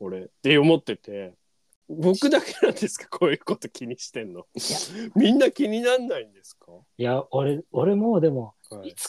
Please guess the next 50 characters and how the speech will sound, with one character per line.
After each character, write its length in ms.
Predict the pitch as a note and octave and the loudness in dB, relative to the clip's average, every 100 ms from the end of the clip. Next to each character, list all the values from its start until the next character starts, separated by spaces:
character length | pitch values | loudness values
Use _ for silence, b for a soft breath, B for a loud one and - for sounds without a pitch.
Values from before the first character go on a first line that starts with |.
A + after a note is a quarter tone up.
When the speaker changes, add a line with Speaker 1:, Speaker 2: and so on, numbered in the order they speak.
| - | 0
Speaker 2:
変 80 | D3 | 4
わ 140 | B2+ | 2
っ 80 | B2 _ _ - | 0 _ _ -4
た 160 | C#3+ | 0
の 120 | B2+ - | 0 -2
か 140 | A2 | -4
な 460 | G#2 G#2+ G#2+ G#2+ - | -4 -6 -6 -8 -10
と、 140 | F#2+ _ | -14 _
な 120 | G2+ | -12
ん 40 | E2+ | -12
か 60 | - | -2
気 140 | D#3 | 2
に 80 | F3 | 4
な 100 | C4+ | 4
っ 20 | |
て 120 | - | 2
た 100 | B2 | 0
ん 60 | F2+ | 0
だ 80 | F2 | -8
よ 60 | |
ね。 100 | F2 - | -16 -18
と-、 160 | - C3+ - _ _ - | -6 -6 -6 _ _ -8
と-、 80 | D#3+ | -2
特 80 | |
に 60 | D4 | 2
ね。 60 | C#4+ | 2
Speaker 1:
気 20 | |
に 60 | D#4+ | 0
な 340 | D#4 D4 C#4+ | -4 -6 -6
っ 60 | - - | -8 -6
て 100 | A#3+ | -2
た 180 | - E3 | 0 -2
ん 80 | B2 | -6
で 80 | A2+ | -10
す 120 | A2+ | -10
よ 100 | G2 | -10
ね。 420 | F#2+ F#2+ F#2+ F#2+ | -10 -12 -14 -10
Speaker 2:
土 60 | D#3 | -8
佐 280 | - A#3 A3 | -6 -6 0
犬 360 | G3 A3 C#4 G3 | 4 4 4 0
の、 100 | - - | -6 -2
秋 340 | - - - | -2 -2 -6
田、 220 | D4 B3+ - _ | -4 -6 -8 _
秋 260 | - - - | -6 -6 2
田 140 | A#3 | 2
犬 240 | G#3 G#3 G3 | 4 4 4
も 60 | |
そ 240 | E3+ - - | 2 -2 -6
う。 60 | |
あ、 120 | - | -14